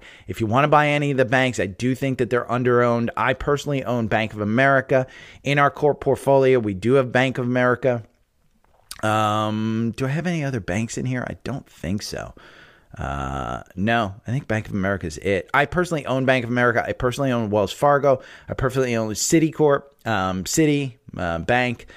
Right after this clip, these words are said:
Uh, I do own Morgan Stanley. I don't own X L F.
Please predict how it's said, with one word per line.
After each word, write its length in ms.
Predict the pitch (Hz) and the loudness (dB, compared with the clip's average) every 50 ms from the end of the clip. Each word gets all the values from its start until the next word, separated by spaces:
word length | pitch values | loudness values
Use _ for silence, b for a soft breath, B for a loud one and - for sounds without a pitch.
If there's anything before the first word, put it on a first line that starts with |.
| B B B B | B B B B
Uh, 280 | - 92 98 98 87 - | -6 -4 -2 -2 -4 -4
I 120 | - 113 123 | -4 -4 -2
do 240 | 101 127 135 131 131 | 0 -2 0 0 0
own 160 | 127 123 120 | 0 0 0
Morgan 380 | 117 117 117 117 101 113 101 | 0 0 0 0 -2 -4 -6
Stanley. 680 | - - - - 147 139 143 143 143 139 135 135 135 135 | -6 -6 -2 0 2 2 2 2 2 0 0 0 -2 -2
I 120 | - 104 110 | -4 -6 -6
don't 340 | 107 95 120 123 131 139 135 | -4 -2 -2 0 0 0 0
own 180 | 131 127 113 - | -2 -2 -4 -4
X 240 | 92 104 101 - - | -6 -6 -6 -4 -4
L 200 | 120 107 98 98 | -2 -2 0 -2
F. 300 | 95 - - - - - | -2 -4 -6 -10 -18 -12